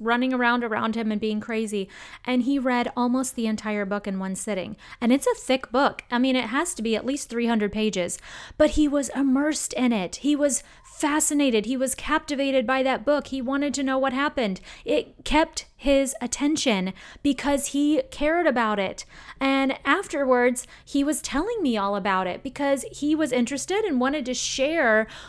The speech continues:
what he had read about and what it was like. And so I asked him more questions about it, you know, and, and he talked with me about it. So he knows that I'm not going to, you know,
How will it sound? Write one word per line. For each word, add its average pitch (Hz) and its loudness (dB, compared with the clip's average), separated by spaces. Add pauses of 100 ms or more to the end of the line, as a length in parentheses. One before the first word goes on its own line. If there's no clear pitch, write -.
(140)
what 233 4
he 285 2
had 277 2
read 294 4
about 220 4
and 208 2
what 240 4
it 285 4
was 269 0
like. 247 0
And 226 2 (240)
so - 0
I 262 4
asked 240 2
him 269 2
more 262 4
questions 302 0
about 208 4
it, 185 -2
you 226 2
know, 220 0
and, 220 2 (360)
and 247 4
he 254 2
talked 285 0
with 277 0
me 240 2
about 190 2
it. - -4
So 226 2 (180)
he 339 -2
knows 320 4 (240)
that 240 2
I'm 220 2
not 285 2
going 262 0
to, 214 0 (420)
you 240 2
know, 185 2